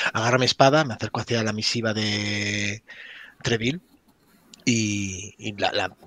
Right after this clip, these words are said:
la aprieto así como muy arrugada. Me acerco a Athos, Porthos y Aramis y le digo, "Uno para todos y todos para uno. Vamos a por ese canalla. Seguro que él sabe de qué se trata todo esto y qué es lo que está pasando. Seguro que está metido en el ajo".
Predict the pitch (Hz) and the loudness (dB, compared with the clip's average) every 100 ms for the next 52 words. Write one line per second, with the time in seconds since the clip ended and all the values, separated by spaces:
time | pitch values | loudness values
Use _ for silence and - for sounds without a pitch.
0 | - - - - 113 120 110 - - 107 | -12 -4 -4 -2 -2 0 2 0 -2 -4
1 | 110 110 110 107 104 127 170 _ _ - | -2 0 0 0 0 2 0 _ _ -20
2 | - - - 110 107 113 107 117 113 117 | -20 -20 -8 -6 -2 -2 0 4 4 4
3 | 123 113 - 120 117 120 113 117 135 170 | 0 -2 0 -2 -2 0 4 4 2 0
4 | 160 - 107 107 104 104 110 117 110 107 | -2 -2 -4 -6 -8 -8 -6 -4 -4 -6
5 | - 107 - - 104 - 98 92 98 - | -8 -6 -6 -4 -2 -2 -2 -4 -6 -10
6 | - - 101 104 107 - 95 113 - 98 | -10 -6 -6 -4 -4 -4 0 0 0 -4
7 | - 101 - _ - - - - 113 120 | -4 -6 -10 _ -20 -18 -6 -4 0 0
8 | - 101 - 104 101 98 - - 104 104 | 0 2 2 2 -2 -2 -2 -2 -4 -8
9 | - 101 101 - 107 - 107 107 - - | -8 -6 -4 -4 -4 -4 -4 -4 -4 -2
10 | 104 - - 104 101 - - - 127 143 | -2 0 0 0 -12 -16 -10 -2 2 6
11 | 143 - 127 120 - 107 98 95 - 110 | 6 6 4 0 -4 -4 -2 -4 -6 -12